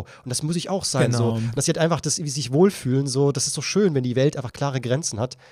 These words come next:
Speaker 1: So, so die, der
Speaker 2: Und dann geben die auch die Verantwortung ab, ne? Dann
Speaker 1: Ja, genau.
Speaker 2: denken die, "Okay, ich bin gar nicht dafür verantwortlich, dass ich keine abbekomme.
Speaker 1: Mhm.
Speaker 2: Ich bin ja eigentlich ein netter Typ, aber die Frauen sind so und so. Es liegt an den Frauen,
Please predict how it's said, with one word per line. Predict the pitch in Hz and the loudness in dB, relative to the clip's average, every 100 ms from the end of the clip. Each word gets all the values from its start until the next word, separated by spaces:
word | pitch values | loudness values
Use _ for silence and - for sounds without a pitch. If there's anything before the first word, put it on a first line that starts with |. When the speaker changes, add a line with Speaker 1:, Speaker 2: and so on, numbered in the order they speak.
| - | -10
Speaker 1:
So, | - 131 127 - - | -2 2 2 -2 -8
so | 123 | -4
die, | 117 120 | -2 -2
der | 123 117 165 | 0 0 2
Speaker 2:
Und | 165 | 2
dann | 175 | 2
geben | 165 190 | 2 2
die | 185 | 0
auch | 180 | 0
die | 190 | 0
Verantwortung | 170 190 185 143 117 | 0 2 0 0 -2
ab, | - | 0
ne? | 135 170 185 | 0 0 0
Dann | 143 | 2
Speaker 1:
Ja, | - | 4
genau. | 139 | 4
Speaker 2:
denken | 151 | 4
die, | 151 | 2
"Okay, | 147 185 156 | 2 0 0
ich | 180 | 0
bin | 220 175 | 0 2
gar | 175 | 0
nicht | - | 0
dafür | 185 156 | 0 0
verantwortlich, | 156 214 - 139 175 170 | 0 -2 0 0 2 0
dass | 139 | -2
ich | - | -2
keine | 156 120 110 | 0 0 -2
abbekomme. | 127 127 131 123 151 247 - _ - | -4 0 0 2 0 -4 -10 _ -4
Speaker 1:
Mhm. | 139 139 160 | 0 0 0
Speaker 2:
Ich | 147 | 0
bin | 175 | 2
ja | 156 | 2
eigentlich | 151 170 185 | 2 -2 0
ein | 151 | 0
netter | 143 147 139 | 2 0 -2
Typ, | - 214 - - _ _ - | 0 0 0 -10 _ _ -2
aber | 165 165 165 | 0 0 0
die | 151 | 0
Frauen | - 220 294 247 | 0 2 2 2
sind | 135 | 0
so | 135 120 | 0 0
und | 131 | -2
so. | 131 120 | 0 0
Es | 123 202 | 0 0
liegt | 196 | 0
an | 156 | 0
den | 131 | 0
Frauen, | - 247 190 120 | 0 0 0 -2